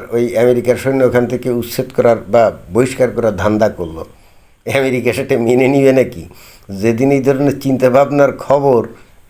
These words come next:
আমেরিকার কানে পৌঁছবে না, তারপরের দিন ওই আমিরকে হাতে হ্যারিকেন নিয়ে আর ভিক্ষা ঝুলি নিয়ে বের হতে হবে, অথবা ওই সাগরের মধ্যে চুবায় মারবে।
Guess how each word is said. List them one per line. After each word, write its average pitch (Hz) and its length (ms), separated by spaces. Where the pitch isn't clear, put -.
আমেরিকার 127 400
কানে 131 200
পৌঁছবে 165 420
না, 165 140
তারপরের 139 520
দিন 156 200
ওই 151 160
আমিরকে 147 520
হাতে 143 340
হ্যারিকেন 131 500
নিয়ে 156 240
আর 139 280
ভিক্ষা 139 400
ঝুলি 135 260
নিয়ে 135 160
বের 110 260
হতে 104 260
হবে, 92 200
অথবা 143 460
ওই 113 380
সাগরের 135 400
মধ্যে 123 180
চুবায় 101 380
মারবে। 76 360